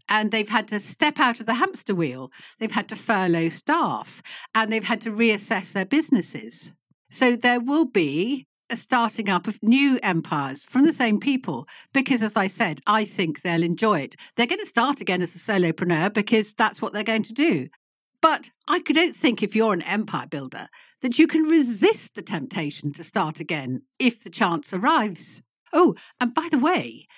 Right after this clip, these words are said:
did you know that Donald Rumsfeld was both the youngest and the oldest man to hold the position of U S Secretary of Defense?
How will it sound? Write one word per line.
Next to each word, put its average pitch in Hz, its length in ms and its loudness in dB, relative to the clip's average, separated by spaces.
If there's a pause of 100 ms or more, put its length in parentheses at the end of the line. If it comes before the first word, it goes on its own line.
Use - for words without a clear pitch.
(260)
did 415 180 -4
you 494 180 -2
know 170 460 2
that - 160 -4
Donald 226 300 2
Rumsfeld 202 680 0
was 190 140 -4
both 202 260 0
the 214 100 -4
youngest 196 680 0
and 190 100 0
the 190 200 0
oldest 233 440 0
man 160 360 2
to 170 100 -4
hold 185 280 -2
the - 60 -10
position 185 480 -2
of 165 140 0
U 185 160 2
S 165 140 0
Secretary 175 520 0
of 160 120 -2
Defense? 175 680 -2